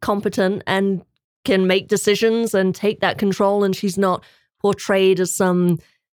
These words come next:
you know, helpless little damsel in distress. It's foreshadowing of what she's going to become, even though right now she's very much a normal person, you know, but she is a capable person. She is smart.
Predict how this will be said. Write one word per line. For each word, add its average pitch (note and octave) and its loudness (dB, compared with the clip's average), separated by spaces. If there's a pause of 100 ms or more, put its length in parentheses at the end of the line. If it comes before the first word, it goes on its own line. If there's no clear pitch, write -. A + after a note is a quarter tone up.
(140)
you B3+ 2
know, F#3+ 2
helpless C4 -4
little A#3+ 2
damsel A3+ 0
in A3 2
distress. G3 -4 (320)
It's - -2
foreshadowing A#3 0
of G3 -2
what G3 -2
she's - -6
going G3 0
to - -10
become, G#3 -2
even G#3 0
though F#3 2
right F3+ -2
now A3 0
she's G#3+ -4
very G#3 0
much G3+ -2
a A#3 2
normal A#3 0
person, G#3+ -4 (420)
you G3 2
know, F#3 2
but F3 -4
she A#3+ -2
is A#3 -2
a A3 0
capable G3+ -4
person. E3 -4
She F#3 -4
is F3+ 0
smart. F#3+ -4